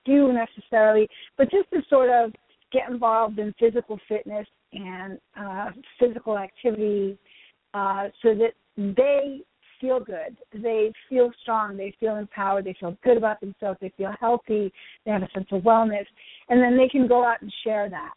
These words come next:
with the world, because I think, you know, being healthy is so crucial to, uh, everyday life, and,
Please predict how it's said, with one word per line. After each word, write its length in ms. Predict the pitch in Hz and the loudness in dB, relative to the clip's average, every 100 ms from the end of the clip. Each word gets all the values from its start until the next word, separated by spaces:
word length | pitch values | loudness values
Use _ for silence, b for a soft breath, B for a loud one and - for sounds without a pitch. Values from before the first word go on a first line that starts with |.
| _ | _
with 160 | 202 202 | -8 -6
the 60 | 202 | -4
world, 360 | 185 190 170 190 | -2 0 -2 -4
because 220 | 196 220 | -10 -2
I 120 | 220 214 | -2 2
think, 260 | 240 233 214 - _ _ _ _ _ - | 2 2 -4 -20 _ _ _ _ _ -20
you 560 | 240 _ _ - 247 | -20 _ _ -8 -2
know, 240 | 233 220 220 - _ _ | 0 0 -4 -14 _ _
being 340 | 269 294 269 214 | 2 2 0 -4
healthy 600 | 233 214 - 190 147 190 _ - | -6 -6 -4 -6 -6 -14 _ -6
is 140 | 233 - - - _ _ - | -6 -6 -14 -20 _ _ 0
so 120 | 294 | 0
crucial 680 | 294 - 254 - 160 - - _ b b _ - | 0 -6 -6 -6 -10 -12 -16 _ b b _ 0
to, 400 | 208 202 202 202 247 _ _ - | 2 4 2 -2 -10 _ _ -14
uh, 300 | 208 185 185 - _ _ _ - | -8 -6 -8 -10 _ _ _ -2
everyday 380 | 233 240 226 208 | 2 4 4 2
life, 340 | 220 220 175 - _ b b b - | 0 -2 -4 -14 _ b b b -10
and, 460 | 220 214 202 202 | -8 -8 -8 -10